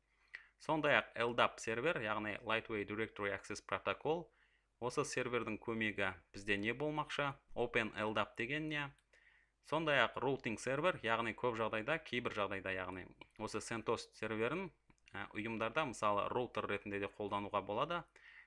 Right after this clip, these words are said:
Және роутер ретінде қолдану арқылы көп жағдайда біз осы сентоста,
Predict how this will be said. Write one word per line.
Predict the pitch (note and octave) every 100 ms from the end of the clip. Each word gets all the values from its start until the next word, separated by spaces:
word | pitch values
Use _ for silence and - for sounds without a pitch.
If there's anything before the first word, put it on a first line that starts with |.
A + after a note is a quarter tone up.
| -
Және | B2 C#3 A2+
роутер | A#2 C3+ C3+ A#2+
ретінде | A#2+ A#2 A2+ A2
қолдану | - A2 A#2 A2+ G#2
арқылы | G#2 C3 E3+ -
көп | C3+ B2
жағдайда | G#2+ G#2+ B2+ D3
біз | A#2 F#2+ - _ _ _ _ _ _ _ _ _ -
осы | A2+ G#2+
сентоста, | - A2 - G#2+ - D3+